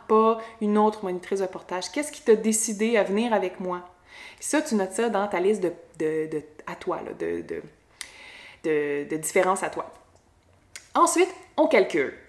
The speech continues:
OK ? Donc, c'est, c'est simple. Le package de ton compétiteur, là, ben, lui, il a fixé le prix. Si c'est un atelier de groupe de deux heures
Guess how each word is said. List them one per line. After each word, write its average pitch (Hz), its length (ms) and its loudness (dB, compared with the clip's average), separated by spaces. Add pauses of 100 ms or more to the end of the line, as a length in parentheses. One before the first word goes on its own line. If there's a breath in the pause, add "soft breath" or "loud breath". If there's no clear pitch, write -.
OK ? 165 220 -8 (400 soft breath)
Donc, - 140 2 (300)
c'est, - 260 -8
c'est - 160 -6
simple. - 400 -2 (960 soft breath)
Le 185 100 4
package 226 480 2
de 185 100 4
ton 269 200 2
compétiteur, 262 880 0
là, 254 220 -2
ben, 190 260 -2
lui, 269 200 2
il 202 60 6
a 185 40 6
fixé - 360 -2
le 185 100 2
prix. - 220 -10 (500)
Si - 200 -6
c'est 226 140 2
un 202 100 4
atelier 233 320 4
de 196 80 -6
groupe 214 420 4
de 175 100 2
deux 190 320 4
heures 190 380 0